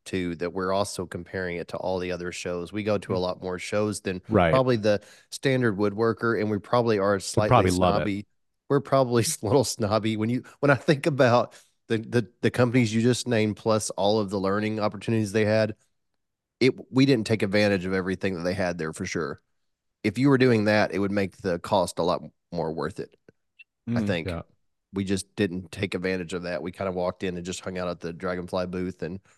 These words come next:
Speaker 1: we tried to do the dovetail thing. We waited for, oh,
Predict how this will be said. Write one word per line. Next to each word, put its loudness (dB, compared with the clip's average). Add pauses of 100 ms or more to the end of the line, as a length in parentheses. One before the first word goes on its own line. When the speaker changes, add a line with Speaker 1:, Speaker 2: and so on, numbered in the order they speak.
(160)
Speaker 1:
we 0
tried 4
to 6
do 6
the 4
dovetail 2
thing. 0
We 2
waited 2
for, -2 (920)
oh, 4